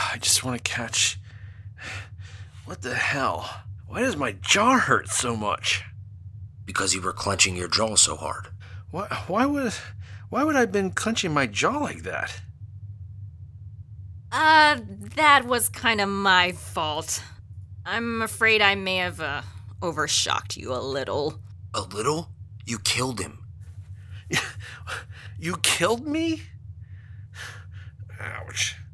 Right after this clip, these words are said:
Speaker 3: Only for a minute, I swear. I'm really, really sorry, Jonas. I, I never wanted to go that far. I, I just kind of
Speaker 1: Lost control, maybe? I felt that way, too, when I was fighting Anko. I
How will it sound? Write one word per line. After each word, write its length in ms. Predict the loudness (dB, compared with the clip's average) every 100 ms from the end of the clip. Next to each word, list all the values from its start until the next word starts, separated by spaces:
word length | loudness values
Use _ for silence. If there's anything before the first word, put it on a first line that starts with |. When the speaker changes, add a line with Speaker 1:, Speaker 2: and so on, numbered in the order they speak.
| -6
Speaker 3:
Only 380 | 0 2 4 4
for 220 | 8 10
a 80 | 10
minute, 340 | 10 8 6 6
I 100 | 4
swear. 580 | 4 2 4 4 2 -4 -14 -14 -14 -14 -12 -6
I'm 240 | -2 2
really, 420 | 4 4 4 2 -2
really 460 | -4 -4 -2 -2
sorry, 480 | 0 2 2 0 -2
Jonas. 400 | -4 -4 -4 -6
I, 200 | -6 -6 -8 -14 -14 -14 -14 -8
I 60 | -4
never 280 | -2 -2
wanted 320 | -2 0 2 2
to 60 |
go 140 | 0 2
that 200 | 2 0
far. 320 | 2 8 8
I, 120 | 8
I 100 | 4
just 340 | 0 0 0
kind 340 | -2 -6 -4 -2
of 220 | -2 -4 -8 -10 -12 -4
Speaker 1:
Lost 460 | 4 8 8 4 0
control, 640 | -2 0 0 -2 -2 -4
maybe? 480 | -4 -4 -6 -6 -10 -14 -16 -16 -14 -4
I 20 |
felt 220 | 0 2
that 120 | 4
way, 140 | 2 2
too, 220 | 0 0
when 100 | 0
I 60 |
was 160 | 0 -2
fighting 340 | 0 0 0
Anko. 420 | -4 -6 -4 -6 -6 -10 -14 -16 -16 -10 -2
I 320 | 0 0